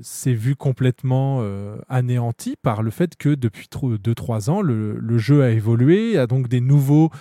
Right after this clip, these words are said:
euh, level cap qui ont été, euh, limit breakés, puisque c'est comme ça que ça s'appelle dans le jeu, euh, et qui, euh, donc rend, euh, non pas mon arme inutile, puisque je, je suis quand même mieux loti qu'un,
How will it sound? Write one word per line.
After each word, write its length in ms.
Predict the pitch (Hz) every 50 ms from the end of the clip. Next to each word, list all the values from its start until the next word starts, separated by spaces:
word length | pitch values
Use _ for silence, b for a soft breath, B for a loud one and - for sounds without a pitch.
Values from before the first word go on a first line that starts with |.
| B B B B B -
euh, 100 | 135 123
level 380 | 123 131 123 127 131 123 120
cap 300 | - - 151 156 - -
qui 160 | - - -
ont 100 | 120 110
été, 320 | 113 110 - - 120 120 117
euh, 160 | 110 98 92 95 101 98
limit 280 | 104 113 131 135 135 127
breakés, 440 | 117 110 123 117 113 - 190 254 - _ _ _ _
puisque 200 | - - - 120
c'est 100 | - -
comme 100 | - 101
ça 80 | 101 110
que 60 | 104
ça 80 | 107
s'appelle 220 | 110 - - 117 110
dans 140 | 104 104 104
le 60 | 98
jeu, 160 | 98 127 - b b b b b b b b b b b b b - -
euh, 560 | 139 127 123 123 123 123 120 120 120 120 131 - -
et 680 | 151 139 139 143 147 151 151 151 151 151 151 156 143 - _ _ _ _ _
qui, 500 | - - - 147 143 147 151 151 151 151
euh, 380 | 135 117 113 113 110 107 107
donc 260 | 101 98 120 131 143 -
rend, 640 | - - - 139 143 147 151 156 151 147 165 320 339 269
euh, 360 | 143 113 110 107 107 104 101 104 113 139
non 220 | 127 139 160 165
pas 160 | 156 175 165
mon 180 | 165 156 156 151
arme 440 | 156 156 151 147 143 131 120 110 - - _
inutile, 720 | - 151 127 127 131 131 - - 269 294 262 175 120 - - - _
puisque 240 | - - - - 135
je, 440 | 110 113 120 113 107 107 107 110 117 120
je 80 | 120
suis 100 | - -
quand 120 | - 135 127
même 280 | 131 131 127 120 107 b b b b b b b b b
mieux 420 | - 127 135 143 143 165 170 175 165
loti 480 | 156 151 156 147 - - - 170 175
qu'un, 500 | - - - 110 107 107 107 104 107 110